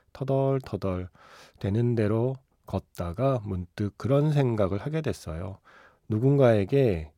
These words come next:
이상하다고 말하는 것은 쉽지만 그 사람이 이상해지기까지의 시간과 과정을 이해하는 건 어려운 일이구나. 그래도 나는 그 어려운 일을 반복하는 직업을 택했고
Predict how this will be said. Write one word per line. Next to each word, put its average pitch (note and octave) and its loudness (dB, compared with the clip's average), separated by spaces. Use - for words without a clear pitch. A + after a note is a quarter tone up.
이상하다고 C#3 2
말하는 B2 4
것은 G#2+ -2
쉽지만 F2+ -8
그 - -8
사람이 G2 0
이상해지기까지의 B2 2
시간과 C3 2
과정을 A#2+ 0
이해하는 F#2+ -2
건 D#3 -2
어려운 F2 -2
일이구나. D#2+ -8
그래도 G2 -4
나는 F2+ -2
그 G2+ -4
어려운 C3+ 4
일을 A#2 6
반복하는 A2+ 0
직업을 F#2+ -6
택했고 G#2 -6